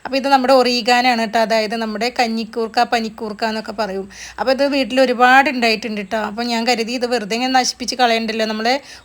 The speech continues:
ഒറീഗാന ഉണ്ടല്ലോ, അത് ഉണ്ടാക്കി വരുന്നത് ഇത് ഉണക്കി പൊടിച്ചിട്ടാണ് ട്ടോ. അപ്പൊ നമുക്ക് വീട്ടിൽ തന്നെ ഇത് ഉണ്ടാക്കിയെടുക്കാം. അപ്പൊ ഞാൻ എങ്ങനെ ഉണ്ടാക്കുന്നതെന്ന് കാണിച്ചു തരാം ട്ടോ. അപ്പൊ ഇതിൻ്റെ ഇലയൊക്കെ നന്നായിട്ട് പൊട്ടിച്ചിട്ട് ഇങ്ങനെ ഓരോ ഇലയായിട്ട് ഇങ്ങനെ കഴുകിയെടുക്കുകയാണ് ട്ടോ. കാരണം അതിൻ്റെ ബാക്കിലൊക്കെ ഇങ്ങനെ മാറാലൊക്കെ ഉണ്ടാവുമേ.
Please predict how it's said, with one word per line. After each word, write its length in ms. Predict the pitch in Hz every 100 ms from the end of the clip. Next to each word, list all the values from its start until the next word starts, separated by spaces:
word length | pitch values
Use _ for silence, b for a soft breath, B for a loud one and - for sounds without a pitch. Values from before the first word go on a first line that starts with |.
| 240
ഒറീഗാന 500 | 254 269 262 277 285
ഉണ്ടല്ലോ, 260 | 240 220 220
അത് 80 | 233 254
ഉണ്ടാക്കി 300 | 233 226 247
വരുന്നത് 280 | 233 220 233
ഇത് 100 | 233 220
ഉണക്കി 260 | 208 254 226
പൊടിച്ചിട്ടാണ് 520 | 214 208 214 196 196
ട്ടോ. 160 | 208 185
അപ്പൊ 120 | -
നമുക്ക് 200 | 208 226 247
വീട്ടിൽ 220 | 220 233 233
തന്നെ 160 | 247
ഇത് 80 | 247 233
ഉണ്ടാക്കിയെടുക്കാം. 640 | 220 214 226 208 214 254 B B B -
അപ്പൊ 100 | 226 294
ഞാൻ 80 | 285 269
എങ്ങനെ 140 | 240 233
ഉണ്ടാക്കുന്നതെന്ന് 460 | 208 202 214 208 208
കാണിച്ചു 280 | 214 202 208
തരാം 160 | 202 202
ട്ടോ. 60 | 202
അപ്പൊ 120 | 226
ഇതിൻ്റെ 200 | 233 233 220
ഇലയൊക്കെ 240 | 226 247 240
നന്നായിട്ട് 280 | 220 247 254
പൊട്ടിച്ചിട്ട് 480 | 247 226 240 208 302 B B
ഇങ്ങനെ 220 | - 269 254
ഓരോ 200 | 254 262 339
ഇലയായിട്ട് 260 | 254 226 226
ഇങ്ങനെ 160 | 233 233
കഴുകിയെടുക്കുകയാണ് 360 | 247 220 202 226 190 220 202 202
ട്ടോ. 80 | 214 202
കാരണം 240 | 226 226 254
അതിൻ്റെ 180 | 254 269 240
ബാക്കിലൊക്കെ 440 | 240 233 233 233
ഇങ്ങനെ 140 | 240 240 233
മാറാലൊക്കെ 520 | 214 214 214 220 226
ഉണ്ടാവുമേ. 320 | 208 196 208